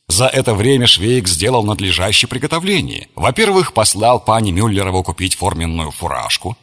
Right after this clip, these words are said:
а во-вторых, одолжить у кондитера за углом коляску, в которой тот когда-то вывозил подышать свежим воздухом своего хромого хрыча дедушку. Потом Швейк вспомнил, что ему необходимы костыли. К счастью, кондитер сохранял как семейную реликвию и костыли.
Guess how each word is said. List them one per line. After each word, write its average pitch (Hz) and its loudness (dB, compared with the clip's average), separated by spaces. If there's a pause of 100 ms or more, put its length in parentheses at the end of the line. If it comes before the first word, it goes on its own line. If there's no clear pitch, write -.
(140)
а 110 -2
во-вторых, 214 0
одолжить 135 0
у 113 -2
кондитера 139 -2
за 107 2
углом 113 0
коляску, 143 0
в - -6
которой 87 -2
тот 190 2
когда-то 123 -2
вывозил 107 0
подышать 92 -2
свежим 87 -2
воздухом 139 0 (140)
своего 92 2
хромого 135 2
хрыча 95 0
дедушку. 73 -4 (240)
Потом 127 2
Швейк 127 2
вспомнил, 143 2 (100)
что - 0
ему 92 2
необходимы 113 0
костыли. - -2
К - -4
счастью, - 4
кондитер 117 0
сохранял 131 2
как - -2
семейную 110 2
реликвию 160 0
и - -2
костыли. 135 -6